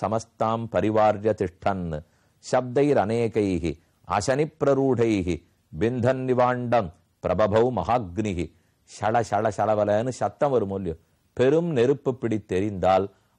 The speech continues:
அது எங்கும் ஷடஷடவென்னு சத்தம் போடும். ஆங்காங்கு வெடித்து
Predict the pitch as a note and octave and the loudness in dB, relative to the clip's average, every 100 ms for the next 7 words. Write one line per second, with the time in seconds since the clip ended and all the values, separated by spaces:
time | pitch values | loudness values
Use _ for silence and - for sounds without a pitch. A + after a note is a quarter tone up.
0 | F#2+ G2+ F#2+ F#2 A#2+ B2 C3+ - G2 A#2 | -6 -4 -2 -2 -2 -4 -4 -2 0 2
1 | B2 B2 C3 C3 C#3+ G#2+ F2+ B2 G#2+ F2 | 2 2 2 0 -2 -2 -2 -4 -2 -4
2 | E2 _ _ _ _ _ - A2 C3+ B2 | -6 _ _ _ _ _ -4 -4 -2 2
3 | A#2 A#2+ B2+ G#2 B2+ D#3+ - | 2 2 -2 2 2 2 0